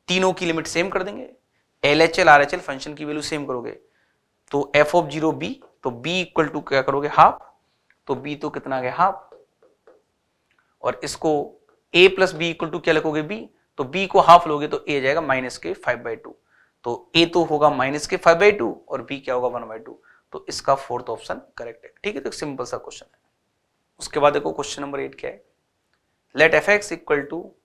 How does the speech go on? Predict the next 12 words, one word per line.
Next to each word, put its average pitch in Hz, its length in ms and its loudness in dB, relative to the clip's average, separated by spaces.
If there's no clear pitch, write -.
एक्स 143 240 0
स्क्वायर 156 300 -4
का 165 80 4
फ्रैक्शनल 151 420 -6
पार्ट 170 300 -2
माइनस 196 460 -2
फ्रैक्शनल 180 400 -2
पार्ट 190 220 8
x - 200 -4
का - 120 -4
होल 123 240 -6
स्क्वायर, - 320 -18